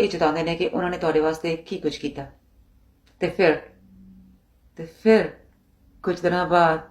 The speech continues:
ਝਗੜਾ ਵੀ ਹੋ ਸਕਦਾ ਹੈ। ਤੁਹਾਨੂੰ ਕੁਝ ਅਜਿਹੇ ਲਫ਼ਜ਼ ਕਹਿਣਗੇ ਜਿਹਦੇ ਵਿੱਚ ਤੁਸੀਂ ਪਹਿਲਾਂ ਤਾਂ ਚੁੱਪਚਾਪ ਸੁਣਦੇ ਰਹੋਗੇ, ਫਿਰ ਅਚਾਨਕ ਕੁਝ ਕਹੋਗੇ ਤੇ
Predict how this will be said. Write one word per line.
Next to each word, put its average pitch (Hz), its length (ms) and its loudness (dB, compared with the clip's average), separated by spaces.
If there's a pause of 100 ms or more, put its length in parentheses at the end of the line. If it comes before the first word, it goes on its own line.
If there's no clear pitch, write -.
(420)
ਝਗੜਾ 156 280 2
ਵੀ 170 120 -4
ਹੋ 165 80 -6
ਸਕਦਾ 160 320 -2
ਹੈ। - 120 -14 (300)
ਤੁਹਾਨੂੰ 170 300 2
ਕੁਝ 180 160 0
ਅਜਿਹੇ 170 260 2
ਲਫ਼ਜ਼ 165 320 0
ਕਹਿਣਗੇ 165 300 0
ਜਿਹਦੇ 165 220 -2
ਵਿੱਚ 160 280 -2 (280)
ਤੁਸੀਂ 202 200 -2
ਪਹਿਲਾਂ 175 220 0
ਤਾਂ 165 80 -2
ਚੁੱਪਚਾਪ 160 320 -4
ਸੁਣਦੇ 160 260 -2
ਰਹੋਗੇ, 156 260 -2
ਫਿਰ - 180 -8
ਅਚਾਨਕ 156 320 -10
ਕੁਝ 156 140 -8
ਕਹੋਗੇ 156 320 -6
ਤੇ - 220 -6